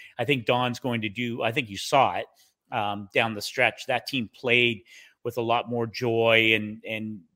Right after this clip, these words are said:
uh, uh, a much greater tempo. And I think Don Granato is gonna do a great job there with that next wave of young players. Um, but the whole Jack Eichel situation, um,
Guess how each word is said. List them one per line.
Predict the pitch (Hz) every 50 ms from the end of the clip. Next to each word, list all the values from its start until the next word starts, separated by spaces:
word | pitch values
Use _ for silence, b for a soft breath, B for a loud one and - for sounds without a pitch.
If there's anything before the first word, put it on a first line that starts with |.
| _ - 120
uh, | 117 113 110 107 101 98 b b b b b b b b
uh, | - 107 104 98 95 98 - - 117 -
a | 98 104 98 98 _ _
much | - 113 113 135 131 - - - - 117
greater | - 143 139 131 117 123 123 110
tempo. | - - 123 110 107 - 113 107 107 117
And | 113 123
I | 143 139
think | 135 - 156 123 117
Don | - 117 110 110 101
Granato | 101 107 101 101 101 101 104
is | 101 -
gonna | - 110 107
do | 101 107 107 101
a | 95
great | 95 113 110 113 113
job | - 123 113 110 107 -
there | 120 110 107 110
with | 110 104 -
that | 117 107 107 - -
next | 117 117 104 - - - - _ _ -
wave | 95 98 117 117 117 120 120 113 101
of | 107 104 101
young | 113 113 110 107 98
players. | - - 131 127 135 127 113 107 101 - - B B B B B B B B
Um, | - 117 113 113 113 113 113 117 - _ _ _
but | - 135 120
the | 135
whole | 117 156 180 190
Jack | 160 - 160 156 160 -
Eichel | - 156 156 151 - 151
situation, | - - 147 120 - 135 127 131 135 131 - - 135 127 123 120 120 b b b b b b b b b
um, | - 110 110 107 104 107 104 101 104 104 104 113